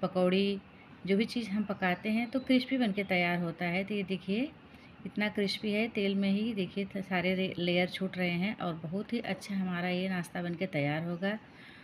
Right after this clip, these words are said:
और जब भी ये नाश्ता आप धनिया और टमाटर की चटनी के साथ खाएंगे तो और भी टेस्टी लगेगा। तो सुबह हो या शाम आप नाश्ते में या लंच में, डिनर में, आप जब भी चाहें तब आप इस तरीके का नाश्ता बना सकते हैं। बिल्कुल भरपेट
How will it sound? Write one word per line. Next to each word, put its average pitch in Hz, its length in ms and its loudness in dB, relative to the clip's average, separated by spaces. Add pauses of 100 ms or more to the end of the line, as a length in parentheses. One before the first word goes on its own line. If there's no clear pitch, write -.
(180)
और 185 100 2
जब 214 220 2
भी 262 160 6
ये 262 140 6
नाश्ता 247 400 4
आप 202 400 -2
धनिया 190 320 4
और 202 80 0
टमाटर 185 420 -2
की 202 140 -4
चटनी 180 360 -4
के 196 140 -6
साथ 185 200 -2
खाएंगे 185 420 -4
तो - 100 -4
और 180 340 -2
भी 214 120 0
टेस्टी 202 380 -2
लगेगा। 180 520 -2 (760)
तो 185 60 -6
सुबह 202 240 0
हो 208 160 2
या 190 160 4
शाम 190 400 0
आप 175 320 -4
नाश्ते 165 480 -2
में 180 380 0
या 165 500 -4 (580)
लंच 180 280 2
में, 180 340 2
डिनर 165 300 -2
में, 185 140 0
आप 175 220 0
जब 165 220 -2
भी 220 100 2
चाहें 175 480 2
तब 180 240 -6
आप 156 240 -4
इस 180 120 -6
तरीके 175 380 -4
का 165 60 -2
नाश्ता 156 340 -2
बना 165 220 0
सकते 185 300 -4
हैं। 202 100 -2
बिल्कुल 170 400 -2
भरपेट 170 400 -2